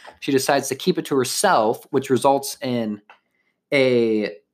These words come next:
rebellion from Poe Dameron, who's the, the pilot dude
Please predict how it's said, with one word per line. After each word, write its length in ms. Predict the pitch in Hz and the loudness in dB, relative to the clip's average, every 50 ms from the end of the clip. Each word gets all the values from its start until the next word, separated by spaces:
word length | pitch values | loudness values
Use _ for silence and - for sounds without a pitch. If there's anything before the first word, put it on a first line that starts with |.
| _ _ _ _ _ _ _ _ _ _ _ _ _ _ _ _ - | _ _ _ _ _ _ _ _ _ _ _ _ _ _ _ _ -4
rebellion 720 | 127 117 104 98 - 156 165 160 151 131 113 107 110 117 | -4 -4 -2 2 2 2 2 2 2 0 0 0 -2 -4
from 440 | 117 - 120 113 107 104 101 98 101 - | -4 -4 -4 -4 -2 -4 -4 -6 -8 -4
Poe 140 | - 139 123 | -2 0 0
Dameron, 440 | 123 135 135 135 127 113 107 107 101 | 2 2 2 2 0 0 -2 -2 -4
who's 200 | 104 113 98 101 | -4 -6 -6 -6
the, 200 | - 107 104 - - _ _ - | -6 -6 -8 -8 -12 _ _ -14
the 120 | 120 113 | -12 -10
pilot 420 | 110 - 131 123 117 110 101 - 104 | -6 -4 -2 0 0 0 -2 -2 0
dude 340 | 107 101 101 107 107 - | 2 2 2 2 0 -4